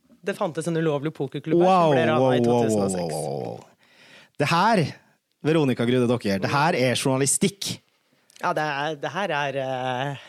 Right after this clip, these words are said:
Speaker 1: jeg, jeg, jeg, jeg, jeg er ekstremt kry.
Speaker 2: Ja, den her er bra.
Speaker 1: Den er bra.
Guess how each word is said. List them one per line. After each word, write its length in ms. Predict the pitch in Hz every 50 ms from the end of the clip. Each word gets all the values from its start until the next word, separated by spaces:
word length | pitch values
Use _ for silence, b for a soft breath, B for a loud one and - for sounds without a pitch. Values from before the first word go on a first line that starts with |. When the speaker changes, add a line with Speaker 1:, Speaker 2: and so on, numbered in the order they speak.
| B B B
Speaker 1:
jeg, 300 | - - 175 180 185 185
jeg, 100 | 214 196
jeg, 460 | 208 208 214 208 208 220 226 226 220
jeg, 180 | - 262 226 202
jeg 320 | - - 226 233 - 226
er 180 | 226 220 202 554
ekstremt 960 | - - - - - - - 226 180 180 175 190 226 269 269 208 - - - - -
kry. 240 | - 208 175 165 165 156 120 - _ _ _ _ _ _ -
Speaker 2:
Ja, 100 | 127 143
den 160 | 156 180 196
her 220 | 165 139 147 220 359
er 60 | 285
bra. 280 | 151 - - 131 156 240 349 349
Speaker 1:
Den 160 | - - 156 147
er 140 | 156 156 143
bra. 140 | - -